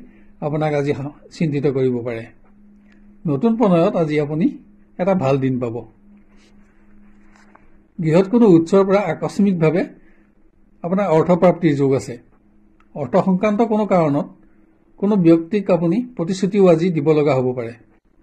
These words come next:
আত্মীয়ৰ পুণ্যকৰ্মলৈ আমন্ত্ৰিত হৈ সুখী হ'ব পাৰিব। কোনো বিশেষ সামগ্ৰী ক্ৰয়ৰ পৰিকল্পনা আজি আপুনি প্ৰস্তুত কৰিব পাৰে। আপোনাৰ আজি মুগা ৰং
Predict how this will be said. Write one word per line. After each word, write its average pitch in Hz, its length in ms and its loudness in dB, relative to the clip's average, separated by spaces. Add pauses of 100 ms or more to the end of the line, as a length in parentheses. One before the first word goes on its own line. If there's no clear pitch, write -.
(420)
আত্মীয়ৰ 165 420 -2
পুণ্যকৰ্মলৈ 160 760 0 (160)
আমন্ত্ৰিত 139 480 -2
হৈ 175 160 2
সুখী 185 360 -4
হ'ব 139 220 4
পাৰিব। 123 220 -6 (920)
কোনো 185 180 2
বিশেষ 147 420 -2
সামগ্ৰী 175 420 0
ক্ৰয়ৰ 165 400 4 (2000)
পৰিকল্পনা 170 580 2
আজি 147 200 0
আপুনি 151 260 0
প্ৰস্তুত - 400 -6
কৰিব 127 320 -2
পাৰে। 117 220 -8 (1600)
আপোনাৰ 175 300 2
আজি 160 220 2
মুগা 151 320 2
ৰং 185 180 2